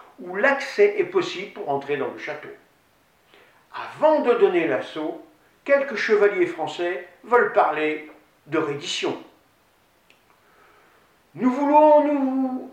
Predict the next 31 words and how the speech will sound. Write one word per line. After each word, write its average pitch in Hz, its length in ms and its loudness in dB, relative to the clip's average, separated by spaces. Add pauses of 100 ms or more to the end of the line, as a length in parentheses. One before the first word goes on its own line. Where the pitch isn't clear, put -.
(100)
nous 262 200 -2
rendre. 208 640 4 (580)
Nous 220 160 -8
voulons 262 680 0
prier 254 380 0
le 202 140 2
comte 262 360 -4
de 180 260 2
Derby 202 720 -4 (540)
qu'il 214 260 -6
nous 214 140 -8
prenne 175 480 2
à 165 100 -2
merci, 214 560 -6 (340)
qu'il 247 200 -4
sauve 214 420 4 (320)
nos 160 180 -4
vies 180 280 -6 (200)
et 170 120 -2
nos 165 160 0
biens. 160 260 -2 (640)
S'il - 260 -2
accepte, - 560 2 (220)
nous 262 180 2
nous 277 120 2
mettrons 202 500 -2 (220)
en 156 140 -4
obéissance 180 600 -2 (1300)
du 143 80 -8
roi 160 220 2
d'Angleterre. » 151 520 -6